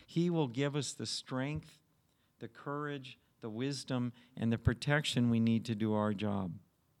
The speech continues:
There isn't anything that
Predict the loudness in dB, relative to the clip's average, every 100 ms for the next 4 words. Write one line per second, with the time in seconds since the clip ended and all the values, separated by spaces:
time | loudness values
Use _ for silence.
0 | _ _ _ _ _ _ _ _ _ _
1 | _ _ 0 4 4 4 2 -2 -4 -14
2 | _ -2 2 4 4 0 -2 -4 -4 -8
3 | -14 _ _ _ _ _ _ _ _ _
4 | _ _ _ _ _ _ -10 -4 -2 -2